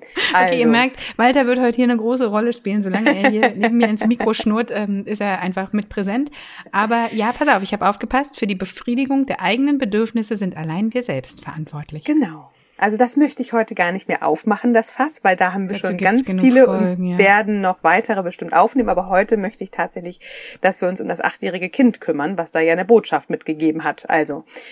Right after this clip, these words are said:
Speaker 1: erstmal, Mama, an der Stelle, du bist abgeholt. Ich kann das sowas von verstehen, dass man das
Speaker 2: Ja.
Speaker 1: Zimmer gerne sauber haben möchte, aber okay.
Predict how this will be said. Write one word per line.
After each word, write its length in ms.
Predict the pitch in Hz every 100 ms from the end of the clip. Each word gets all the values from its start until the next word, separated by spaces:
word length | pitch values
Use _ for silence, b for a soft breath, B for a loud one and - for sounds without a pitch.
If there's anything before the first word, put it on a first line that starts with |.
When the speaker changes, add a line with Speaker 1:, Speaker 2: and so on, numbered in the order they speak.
| B
Speaker 1:
erstmal, 420 | - 214 247 226 220
Mama, 260 | 202 214
an 100 | 190
der 120 | 175
Stelle, 300 | 175 214 214
du 80 | 196
bist 160 | 185 190
abgeholt. 540 | 185 - 175 180 170 _ _ _ _ _ _ _ -
Ich 160 | 220
kann 160 | - 196
das 160 | 185 -
sowas 320 | 220 202 -
von 160 | 190
verstehen, 400 | 165 185 - 214
dass 180 | 165 -
man 140 | 185 240
das 120 | 240
Speaker 2:
Ja. 60 | 247
Speaker 1:
Zimmer 220 | 226 190
gerne 260 | 196 220
sauber 300 | 233 226 185
haben 220 | 196 190 190
möchte, 340 | 185 - 185
aber 260 | - 403 381
okay. 280 | 339 170